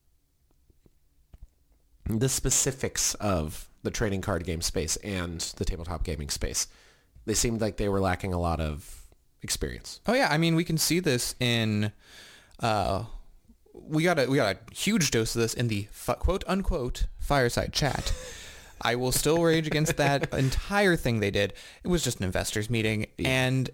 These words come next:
Speaker 2: simple things from, uh, uh, Chris Cox,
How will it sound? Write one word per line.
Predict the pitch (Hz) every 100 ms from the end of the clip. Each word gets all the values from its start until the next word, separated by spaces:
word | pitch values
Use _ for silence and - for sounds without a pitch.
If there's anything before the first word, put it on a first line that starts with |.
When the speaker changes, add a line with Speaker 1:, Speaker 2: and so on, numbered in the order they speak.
| - _ - - - - _ _ _ - - _ _ _ - - - - - - _ _ - _ -
Speaker 2:
simple | - 262 254 170
things | 151 160 196
from, | - 131 113 113
uh, | 120 110 107 - -
uh, | 110 104
Chris | - 131 -
Cox, | - 135 117 - - -